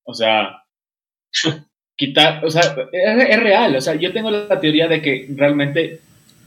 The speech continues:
hay, hay dos posibilidades de manejar a, a, a la gente. O la oprimes totalmente, o la dejas a su libre albedrío.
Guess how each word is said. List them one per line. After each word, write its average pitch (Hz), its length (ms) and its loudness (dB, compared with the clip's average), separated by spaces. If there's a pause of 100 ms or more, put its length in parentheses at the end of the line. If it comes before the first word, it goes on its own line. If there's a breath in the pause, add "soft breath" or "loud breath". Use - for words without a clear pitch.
(420)
hay, 147 240 4
hay 151 220 4
dos 156 180 2
posibilidades 139 520 2
de 131 80 -2
manejar 120 360 2
a, 135 60 4
a, 113 680 0
a 117 120 0
la 107 140 2
gente. 117 480 -2 (1200)
O 139 140 2
la 131 120 6
oprimes 196 340 0
totalmente, 180 720 -4 (1600)
o 123 180 0
la 117 240 4
dejas 127 320 2
a 127 100 2
su 113 420 -4
libre 113 400 2
albedrío. 107 600 2